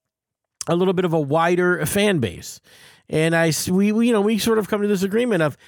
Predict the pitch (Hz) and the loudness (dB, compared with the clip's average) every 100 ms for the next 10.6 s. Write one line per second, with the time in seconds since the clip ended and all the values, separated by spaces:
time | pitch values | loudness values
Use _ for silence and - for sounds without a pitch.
0 | _ 214 220 156 _ _ _ 185 170 220 | _ 0 0 -2 _ _ _ 0 2 2
1 | 262 233 208 214 196 - - _ _ _ | 0 0 2 2 0 -4 -10 _ _ _
2 | _ _ _ - 160 185 208 202 208 220 | _ _ _ -8 -2 0 0 0 0 0
3 | 214 220 208 214 - 175 233 220 - 202 | 0 0 0 -2 -4 -4 -2 -2 -2 -2
4 | 214 202 196 220 220 220 226 214 226 208 | 0 -2 -2 0 2 2 2 2 0 0
5 | 208 240 247 220 196 156 160 208 - 180 | -4 0 0 0 -2 0 0 -2 -4 -8
6 | - 170 _ 165 _ 180 - _ 131 _ | -6 -12 _ -20 _ -20 -20 _ -20 _
7 | 175 - _ _ - - - - 220 196 | -20 -20 _ _ -20 -20 -20 -6 0 2
8 | 196 190 190 175 160 156 151 147 196 240 | 4 2 4 2 2 0 2 2 2 2
9 | 226 156 151 143 185 156 143 156 110 - | 0 0 -2 -2 -2 0 0 -2 -4 -6
10 | - _ _ - 151 | -20 _ _ -2 -2